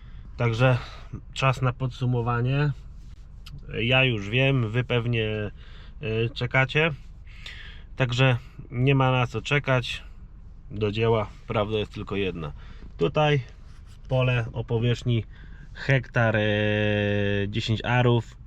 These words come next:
było zasi-, była zasiana odmiana pod kodem. Jeszcze na dzień dzisiejszy nie ma jej nazwy, jak będzie się nazywała, ale już, e,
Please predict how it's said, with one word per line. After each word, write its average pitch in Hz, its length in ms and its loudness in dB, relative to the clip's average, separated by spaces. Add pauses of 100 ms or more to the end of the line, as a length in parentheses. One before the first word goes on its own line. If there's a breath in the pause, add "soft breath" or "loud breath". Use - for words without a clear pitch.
(840)
było 110 420 6
zasi-, 104 360 -2
była 120 340 6
zasiana 117 540 2
odmiana 113 600 2 (100)
pod 113 200 2
kodem. 120 520 4 (480 loud breath)
Jeszcze 131 360 4
na 120 140 2
dzień 120 220 4
dzisiejszy 120 560 2
nie 127 260 6
ma 117 200 2
jej 110 300 2
nazwy, 113 600 4 (540 loud breath)
jak 110 160 2
będzie 117 220 2
się 113 120 0
nazywała, 113 560 2
ale 117 280 2
już, 127 380 6
e, 117 40 0